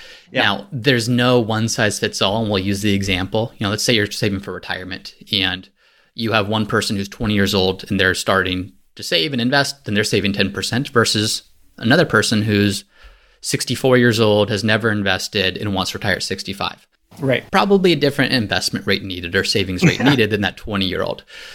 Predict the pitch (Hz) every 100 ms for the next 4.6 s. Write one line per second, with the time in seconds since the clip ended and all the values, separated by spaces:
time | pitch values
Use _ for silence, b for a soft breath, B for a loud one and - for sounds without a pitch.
0 | B - 151 147 180 175 143 113 104 110
1 | 101 64 - 117 110 107 104 101 - -
2 | - - 113 110 - 107 - - 98 107
3 | - 98 90 - 98 135 143 135 131 117
4 | - 98 98 92 -